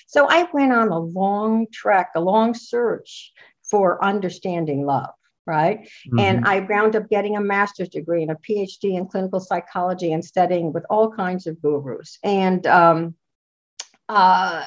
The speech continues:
Speaker 1: actually, at, at, finally, uh, wound up getting someone who became like a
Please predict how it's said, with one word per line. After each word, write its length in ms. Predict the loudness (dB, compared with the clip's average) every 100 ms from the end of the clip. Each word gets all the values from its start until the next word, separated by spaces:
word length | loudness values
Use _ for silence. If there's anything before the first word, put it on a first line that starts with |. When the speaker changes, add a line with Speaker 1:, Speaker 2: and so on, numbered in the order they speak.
| -2
Speaker 1:
actually, 520 | 0 0 0 0 0
at, 100 | -2 -4
at, 180 | -2 -4 _ _ -20 -6
finally, 720 | 0 2 2 2 2 0 -2 -12 _ _
uh, 380 | 6 8 8 6 4
wound 340 | -2 2 2 2
up 220 | 2 0 -2
getting 560 | 0 2 -2 -4 -6 -12 _ -20
someone 460 | -2 0 2 0
who 160 | 2 0
became 380 | 0 0 2 2
like 200 | 0
a 80 | 0